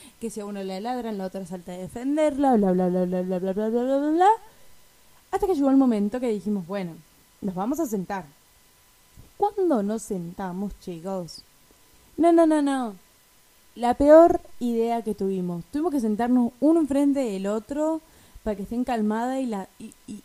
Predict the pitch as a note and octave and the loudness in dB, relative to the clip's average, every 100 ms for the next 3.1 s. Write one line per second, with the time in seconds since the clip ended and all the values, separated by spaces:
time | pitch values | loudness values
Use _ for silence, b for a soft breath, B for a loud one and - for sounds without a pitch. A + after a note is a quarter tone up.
0 | - A3 F#3 B3 C4 B3+ A#3+ G#3 - G#3+ | -8 -8 -6 -6 2 4 4 2 0 -6
1 | A3+ A3+ - - G3 F#3+ G3+ G#3 G#3 G3+ | -8 -12 -18 -16 -10 -8 -6 -4 -4 -6
2 | - G3 F#3+ F#3+ - F#3+ F3+ F3+ - E3+ | -8 -8 -6 -8 -10 -12 -10 -10 -12 -18
3 | - | -18